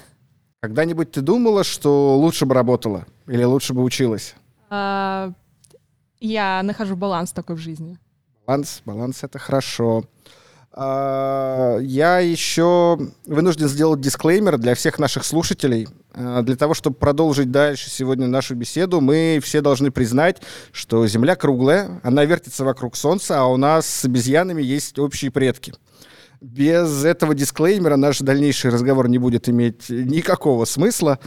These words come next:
Speaker 1: А, ну и да, окрошку надо делать на, на квасе, причем желательно на белом.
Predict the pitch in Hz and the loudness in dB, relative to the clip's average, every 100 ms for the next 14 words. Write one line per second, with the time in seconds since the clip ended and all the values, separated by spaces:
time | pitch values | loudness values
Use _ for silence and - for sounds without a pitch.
0 | - - - - 147 175 170 143 139 123 | -20 -20 -12 -2 2 4 4 2 2 2
1 | 185 170 - 135 - - 120 135 131 107 | 4 4 2 0 0 0 2 2 2 0
2 | 135 131 123 117 - - 131 120 117 143 | 2 2 0 -2 -2 -4 0 0 2 2
3 | 165 - 117 110 131 135 135 127 117 117 | 0 0 -4 0 0 2 2 2 4 2
4 | 101 107 98 92 | 2 0 0 -2